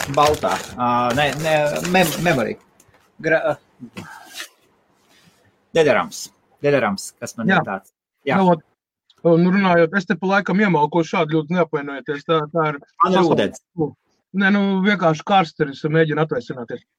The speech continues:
Speaker 1: Cukurs palīdzēs tev?
Speaker 2: Te nav cukura. Viņš skāps ir. Tas sasaldēts, ā, citronu, šitais te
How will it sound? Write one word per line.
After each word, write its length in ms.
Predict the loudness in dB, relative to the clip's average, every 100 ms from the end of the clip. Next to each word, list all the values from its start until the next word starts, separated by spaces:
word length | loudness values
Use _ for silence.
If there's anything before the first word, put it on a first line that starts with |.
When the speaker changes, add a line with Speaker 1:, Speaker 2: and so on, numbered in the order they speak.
| _ -18
Speaker 1:
Cukurs 360 | -12 -4 -4 0
palīdzēs 480 | 2 2 2 0 0
tev? 200 | -2 -4 -14 -20 _ _ _ _ _ _ _
Speaker 2:
Te 100 | 0
nav 160 | 2 4
cukura. 320 | 2 0 -2 -2 _ _ _
Viņš 240 | -16 -14 -2
skāps 400 | 2 2 0 -10
ir. 140 | -14 _ _ _ _ _ _ _ _ _ _ -6
Tas 120 | 0
sasaldēts, 560 | 0 4 2 2 -2 _ 4
ā, 240 | 6 4
citronu, 440 | 0 -2 -2 -2 -4
šitais 240 | -8 -2
te 160 | 2